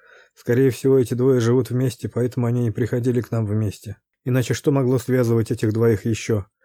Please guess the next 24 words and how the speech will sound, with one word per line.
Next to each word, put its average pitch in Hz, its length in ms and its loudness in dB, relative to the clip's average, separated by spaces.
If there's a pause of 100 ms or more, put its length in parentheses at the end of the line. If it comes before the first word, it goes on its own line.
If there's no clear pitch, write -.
(380)
Ваня 127 260 0
такой 117 280 -2
красавчик, 123 580 -2
а 117 40 -2
Гриша, 120 360 -2
мягко 117 300 -2
сказать, 117 400 -2
прыщавый 127 500 0
уродец, 113 480 -2
на 120 120 -6
которого 127 380 0
бы 120 100 2
никто 123 280 0
не 127 140 2
обратил 120 380 0
внимания, 120 460 0
если 117 220 -2
бы 131 140 2
он 127 100 2
не 131 120 0
был 127 160 2
рядом 120 280 2
со 117 120 -4
старостой. - 600 -4